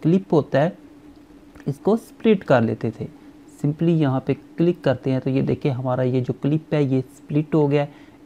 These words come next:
and यहाँ पे transition पे आते थे and यहाँ से जो भी transition हमने यहाँ पे apply करनी है simply वो यहाँ से pick करते थे and उसे क्या करते थे, यहाँ से इसे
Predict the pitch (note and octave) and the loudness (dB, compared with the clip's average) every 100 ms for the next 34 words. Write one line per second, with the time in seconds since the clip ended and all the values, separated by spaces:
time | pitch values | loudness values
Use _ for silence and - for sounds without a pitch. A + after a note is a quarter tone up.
0 | - E3 F3 E3 C#3 C3 C3 C3 - B2 | 0 2 4 2 2 2 0 -2 -2 -4
1 | A#2 A#2+ - D3+ D3+ D#3+ C#3+ C#3 D3 - | -2 -6 -4 -4 0 0 0 -2 -4 -2
2 | D3+ - - C#3+ B2 B2 E3+ A3+ - - | -6 -6 -8 -4 -2 -2 -4 -6 -14 -20
3 | - - - - B2+ B2+ C3 C3+ - C3+ | -20 -20 -20 -12 -4 -2 0 -2 0 -2
4 | B2 C#3+ E3+ E3 D3+ C3 C3 B2+ - C3+ | 0 0 0 0 2 2 0 -4 -6 -4
5 | B2+ B2+ B2 B2 A#2 A2+ - - D3 - | -2 -2 -2 -4 -4 -4 -6 -8 -10 -4
6 | B2 D3 D#3 C3 A#2 A#2 D3 - - - | 0 0 0 -2 0 0 -2 -6 -18 -20
7 | - - - - - - D3+ C#3+ D3 C3 | -20 -20 -20 -20 -8 0 0 2 0 2
8 | B2+ B2 A2+ A#2 B2 A#2 - E3 - D3+ | 0 -2 -4 -4 -6 -8 -2 -4 0 -4
9 | - C#3 C3+ D3 - - C3 B2+ A#2+ B2+ | -2 -4 -4 -4 -8 -6 -2 -2 -2 -4
10 | A2+ B2 B2+ A#2 B2+ A#2 F3 - - - | -4 -4 -4 -4 -4 -2 -4 -4 -12 -20
11 | - - - - - - - - - F3+ | -20 -20 -20 -20 -20 -20 -20 -20 -12 -6
12 | A#2 B2+ B2+ A#2+ - B2 - F#3 | -4 -2 -2 -2 -4 -6 -4 -6